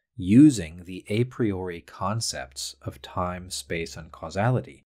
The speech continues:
to organize sense perceptions that are given to us in time and space. Applying these concepts to nonsensible objects,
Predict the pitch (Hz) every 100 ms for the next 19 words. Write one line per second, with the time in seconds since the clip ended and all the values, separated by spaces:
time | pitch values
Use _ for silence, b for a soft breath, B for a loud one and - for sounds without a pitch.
0 | _ - - - 131 151 101 76 76 76
1 | - - - 90 - - - 131 - -
2 | 71 - - 95 90 90 90 85 - 175
3 | 87 82 - - - 90 - 80 73 73
4 | - - 87 - - - _ _ _ _
5 | _ _ _ _ _ _ 104 - 117 160
6 | 160 127 107 101 - 143 160 - - -
7 | - 101 92 92 98 104 - 95 92 87
8 | 82 - 104 131 127 - - -